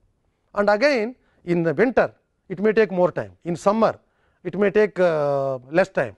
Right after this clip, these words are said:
If it is too hot, too much summer, you may not get any curd, because microorganisms die, because they also need air condition like us, I mean correct temperature like us. Okay? So, that is why,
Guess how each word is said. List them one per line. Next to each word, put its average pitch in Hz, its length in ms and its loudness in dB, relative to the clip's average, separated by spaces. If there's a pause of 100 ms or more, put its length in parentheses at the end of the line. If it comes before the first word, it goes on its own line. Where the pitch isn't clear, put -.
If 165 160 -14
it 160 80 -14
is 170 160 -10
too 269 240 2
hot, 196 340 2 (600)
too 247 100 2
much 254 160 2
summer, 196 400 -2 (140)
you 165 100 -8
may 190 80 -2
not 214 160 0
get 196 140 -2
any 185 180 -2
curd, 151 360 -2 (1080)
because 202 220 0
microorganisms 214 580 2
die, 175 380 0
because 165 220 -2
they 170 80 0
also 233 260 2
need 240 180 -2
air 214 80 2
condition 208 380 -2
like 190 180 0
us, 185 220 -2 (800)
I 185 60 -2
mean 180 100 0
correct 208 240 4
temperature 190 400 0
like 160 240 -2
us. 143 200 -2 (460)
Okay? 202 300 0 (340)
So, 214 220 4
that 208 160 2
is 240 60 -2
why, 151 300 0